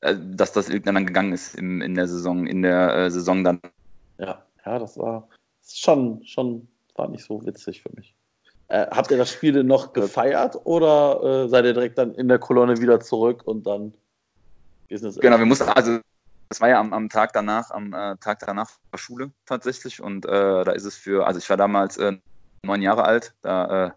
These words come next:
Speaker 1: war jetzt an so ausgiebiges Feiern, äh, ja, vielleicht mit, äh, mit Cola und Süßigkeiten, aber, äh, <laughs> an, an, an exzessives Feiern, äh, noch nicht so, noch nicht zu denken. Aber es war natürlich eine, äh, eine, äh, ja, einfach eine sehr schöne Atmosphäre auch auf dem, äh, Nachhause-, auf dem, äh, Nachhauseweg.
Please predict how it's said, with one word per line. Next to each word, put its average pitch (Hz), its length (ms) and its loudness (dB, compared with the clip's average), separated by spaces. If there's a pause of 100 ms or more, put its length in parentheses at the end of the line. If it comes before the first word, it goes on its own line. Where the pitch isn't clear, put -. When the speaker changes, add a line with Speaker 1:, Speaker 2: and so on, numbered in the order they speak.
(280)
Speaker 1:
war 95 100 2
jetzt 98 100 0
an 101 80 -2
so 107 160 4
ausgiebiges 127 800 2
Feiern, 127 480 4
äh, 113 320 2 (540)
ja, 107 160 2
vielleicht 98 320 -4
mit, - 140 -16
äh, 101 420 -4 (200)
mit 101 200 -10
Cola 117 220 2
und 104 100 -2
Süßigkeiten, 107 600 -4
aber, 101 360 -2
äh, 107 140 -2
<laughs> - 100 -8
an, 120 140 -2
an, 110 260 -2
an 101 320 -4
exzessives 117 560 -6
Feiern, 117 280 2 (340)
äh, 110 140 4
noch - 180 -8
nicht 120 200 -10
so, 131 120 -2
noch 117 160 0
nicht 120 180 -4
zu - 80 -8
denken. 127 240 2
Aber 107 80 2
es - 120 -8
war 113 100 4
natürlich 117 540 -6 (400)
eine, 107 340 -4
äh, 101 260 -4 (380)
eine, 104 280 0
äh, 104 240 0
ja, 95 280 2
einfach - 760 -8 (280)
eine 95 100 -12
sehr 101 120 0
schöne 110 240 -2
Atmosphäre 110 460 -2
auch 82 160 -4
auf - 140 -6
dem, 92 280 -6
äh, 90 280 -4
Nachhause-, 92 380 -4
auf 87 180 -2
dem, 92 300 -4
äh, 92 180 -2
Nachhauseweg. 92 560 -2